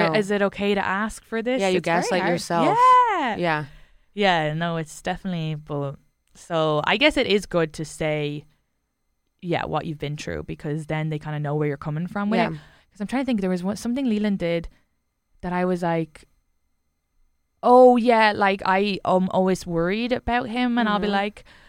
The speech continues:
Speaker 2: you know, like, "Oh, like, don't stand on the yellow line, you're gonna
Speaker 1: Right.
Speaker 2: get ran over by the train."
Speaker 1: Yeah.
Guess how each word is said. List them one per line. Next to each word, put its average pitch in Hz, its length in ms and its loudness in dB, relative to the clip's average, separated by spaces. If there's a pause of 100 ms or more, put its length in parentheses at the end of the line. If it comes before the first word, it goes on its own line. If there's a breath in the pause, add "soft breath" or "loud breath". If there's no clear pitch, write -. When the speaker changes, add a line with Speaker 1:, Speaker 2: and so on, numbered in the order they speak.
(640 soft breath)
Speaker 2:
you 226 140 0
know, 208 160 6
like, 196 320 2
"Oh, 302 140 2
like, 294 380 0
don't 269 200 2
stand 277 220 -2
on 262 80 2
the 262 60 0
yellow 247 220 0
line, 240 320 2
you're 220 100 2
gonna 220 160 0
Speaker 1:
Right. - 60 -2
Speaker 2:
get 214 200 -2
ran 220 160 2
over 208 180 0
by 202 100 0
the 208 80 -4
train." 208 340 -4
Speaker 1:
Yeah. 175 200 -8